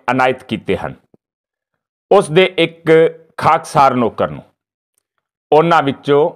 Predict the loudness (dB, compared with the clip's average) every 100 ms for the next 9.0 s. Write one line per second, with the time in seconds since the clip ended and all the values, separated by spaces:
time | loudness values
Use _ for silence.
0 | _ _ -2 -2 0 0 0 -4 0 0
1 | 0 -2 -2 -4 -4 0 2 0 -2 -2
2 | 0 2 0 0 -2 -2 _ -2 0 2
3 | 0 -2 -10 -2 -2 0 -2 -4 -6 -10
4 | -20 _ _ _ _ _ _ -2 -2 -2
5 | -12 -12 _ _ _ _ _ _ -2 2
6 | 2 0 -4 _ _ _ _ 0 2 2
7 | 0 -2 -2 -2 -2 -4 _ _ _ _
8 | _ _ _ _ -2 0 2 0 -2 -10